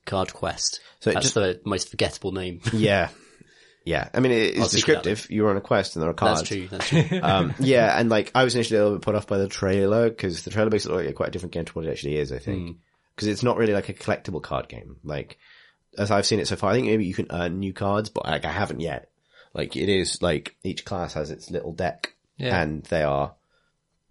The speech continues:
Speaker 2: you know, specific, and, and you can unlock a new one, but it'll be an entirely new deck. You're not swapping out individual cards or
Speaker 1: Yeah.
Speaker 2: coming up with a strategy in that way.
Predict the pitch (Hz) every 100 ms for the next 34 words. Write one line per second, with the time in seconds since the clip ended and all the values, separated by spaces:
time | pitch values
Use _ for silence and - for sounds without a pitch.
0 | - - - - - - 82 55 - 104
1 | - 78 - 80 76 76 82 82 87 82
2 | 78 76 85 87 82 78 76 - 82 78
3 | 78 78 80 76 76 71 - - 76 -
4 | 82 80 76 78 73 69 - 80 71 69
5 | 73 78 - 62 67 87 78 71 71 69
6 | 62 60